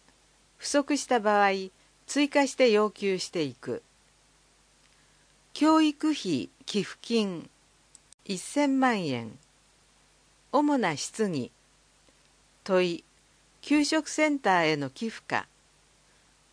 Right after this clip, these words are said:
答え、給食センターの設備に対する経費として充てる。財政調整基金繰入金、三千万円。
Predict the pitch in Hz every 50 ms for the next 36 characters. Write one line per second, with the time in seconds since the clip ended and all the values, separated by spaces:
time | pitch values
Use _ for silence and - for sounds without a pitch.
0 | _ _ _ _ - 175 170 - 208 196 170 143 123 117 - _ _ _ _ _
1 | _ _ _ _ _ _ _ - - 285 302 294 277 302 302 285 - - - 311
2 | 302 294 285 - - 202 185 170 156 151 151 143 127 - _ _ - - - 302
3 | 294 - 294 240 233 180 156 147 - - 240 247 247 233 - 262 240 196 165 -
4 | - 285 285 277 - - - 165 139 - - - 131 117 117 113 - 113 110 107
5 | 101 85 - _ _ _ _ _ _ _ _ _ _ _ _ _ _ _ _ _
6 | _ _ _ _ _ _ _ _ _ _ _ _ - 185 175 233 269 294 294 -
7 | - 285 285 277 269 - - 277 277 277 269 - 277 277 277 269 - - - -
8 | 233 196 160 143 131 - 170 147 196 196 190 190 170 175 165 - - 147 147 143
9 | 131 120 113 - _ _ _ _ _ _ _ _ _ _ - - - 247 262 262
10 | 254 226 247 240 240 226 220 214 214 196 170 143 127 117 113 110